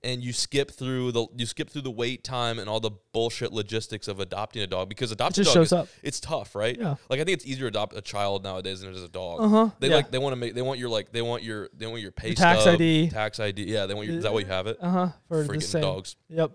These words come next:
Speaker 1: Yeah, to get a dog now is tough. My parents foster dogs, and it's, even to foster dog is tough. So I was, what I was thinking was, and I think this would be a good spin-off of the actual, like, um, what was your idea?
Speaker 2: Mystery Dog Box dot com?
Speaker 1: Yeah, like, you put, like, dog toys and treats in there.
Speaker 2: Uh-huh.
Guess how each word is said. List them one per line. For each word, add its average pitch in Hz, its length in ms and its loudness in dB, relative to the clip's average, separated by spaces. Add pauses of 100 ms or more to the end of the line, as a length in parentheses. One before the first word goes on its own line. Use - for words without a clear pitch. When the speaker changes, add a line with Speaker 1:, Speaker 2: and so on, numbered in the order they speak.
(200)
Speaker 1:
Yeah, 110 120 2
to 110 80 -2
get 135 100 2
a 139 40 2
dog 110 260 0
now 98 120 -8
is 80 120 -8
tough. 104 220 -6
My 101 80 -8
parents 107 240 -8
foster 92 380 -8
dogs, 87 240 -12
and 95 80 -16
it's, - 180 -18
even 160 220 -10
to 131 40 -2
foster 107 380 -2
dog 87 80 -4
is - 80 -16
tough. 101 220 -4 (280)
So 127 140 -2
I 120 40 2
was, 123 180 -2
what 117 80 -2
I - 20 0
was 113 120 -4
thinking 123 300 -6
was, 95 140 -6
and 101 80 -8
I 110 60 -8
think 110 180 -12
this 113 160 -8
would 98 120 -12
be 98 320 -8 (140)
a 101 60 -8
good 98 180 -8
spin-off 98 680 -6 (100)
of 95 160 -8
the 98 120 -4
actual, 90 340 -8
like, 85 320 -12
um, 87 380 -16 (720)
what 98 80 -14
was 98 100 -12
your 104 100 -10
idea? 92 200 -14 (360)
Speaker 2:
Mystery 190 240 4
Dog 170 180 6
Box 185 160 4
dot 175 140 2
com? 190 240 -2
Speaker 1:
Yeah, 120 120 0
like, 104 140 0
you 120 80 -2
put, - 160 -2
like, 101 100 -4
dog 104 240 0
toys 110 260 -2
and 101 100 -8
treats 117 260 -8
in 127 60 -8
there. 160 240 -6
Speaker 2:
Uh-huh. 196 260 2